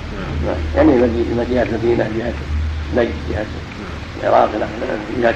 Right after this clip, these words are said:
Speaker 2: الشام. نعم. نعم. العمرة؟ نعم. تنعيم غيره، الحج يعني. أما الحج فحيث شاء، من مكة أو، أو خارجها. نعم. نعم.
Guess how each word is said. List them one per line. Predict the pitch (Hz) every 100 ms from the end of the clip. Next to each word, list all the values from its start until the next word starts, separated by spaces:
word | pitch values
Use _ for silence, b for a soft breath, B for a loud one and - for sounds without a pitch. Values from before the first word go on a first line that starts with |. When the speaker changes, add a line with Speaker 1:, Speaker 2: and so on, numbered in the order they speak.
| 113 -
Speaker 2:
الشام. | 120 117
نعم. | 135 - - - - - - - - 120
نعم. | 104 - - - - - - 143 147 139 131 123 135 139 143 135 135 - - - - - - - 139 139 131 135 131 - - - - 151 143 139 143 147 - - 135 151 160 - - 107 107
العمرة؟ | 107 143 143 - 143 - 127 139 127
نعم. | 131 90 - - - - - - - - 127 117 123
تنعيم | 143 165
غيره، | 135 107 -
الحج | 113 151 101
يعني. | - - - - - - - -
أما | 135 120
الحج | 151
فحيث | 160 180 151 120 - -
شاء، | 156 -
من | - 131
مكة | 139 165
أو، | 143
أو | 131 120
خارجها. | 95 87 - 95
نعم. | 107 - - - -
نعم. | 113